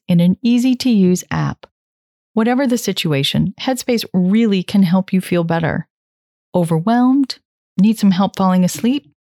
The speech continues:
Want to build your focus? Headspace has specific meditations for all these scenarios. Headspace's approach to mindfulness can reduce stress, improve sleep, boost focus, and increase your overall sense of well-being.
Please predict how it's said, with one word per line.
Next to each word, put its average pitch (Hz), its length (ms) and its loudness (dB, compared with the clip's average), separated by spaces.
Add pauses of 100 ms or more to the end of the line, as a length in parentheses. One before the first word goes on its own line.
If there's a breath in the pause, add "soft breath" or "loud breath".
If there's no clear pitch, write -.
(280)
Want 214 240 -2
to 202 60 -2
build 202 260 0
your 196 80 -2
focus? 262 640 -4 (680)
Headspace 202 460 -4
has 180 160 -2
specific - 520 -6
meditations 185 600 0
for - 260 -8
all 190 240 0
these 165 240 -2
scenarios. - 680 -4 (880)
Headspace's 240 580 -4
approach 226 380 -2
to 254 80 -2
mindfulness 175 580 2
can 160 160 -2
reduce 156 320 -2
stress, - 540 -4 (180)
improve 226 400 -2
sleep, 170 480 -4 (400)
boost 285 280 -2
focus, 185 600 -4
and 180 120 0
increase 247 420 0
your 294 160 -2
overall 190 400 0
sense 160 320 -2
of 160 80 -4
well-being. 151 640 0